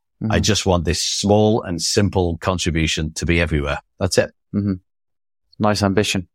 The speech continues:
Speaker 1: Well, the global goals set by the U N in twenty fifteen had some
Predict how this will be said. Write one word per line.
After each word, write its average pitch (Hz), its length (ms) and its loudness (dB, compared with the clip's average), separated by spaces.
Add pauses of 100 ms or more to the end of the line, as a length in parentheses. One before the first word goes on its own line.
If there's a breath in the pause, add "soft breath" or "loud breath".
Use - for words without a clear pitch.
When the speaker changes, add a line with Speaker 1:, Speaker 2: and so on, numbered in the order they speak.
(380)
Speaker 1:
Well, 151 240 4 (240)
the 139 160 4
global 147 320 4
goals 127 380 2
set 120 200 2
by 120 120 2
the 110 100 2
U 117 180 6
N 110 80 4
in 107 120 2
twenty - 280 2
fifteen 113 460 2
had 107 180 -2
some 107 320 0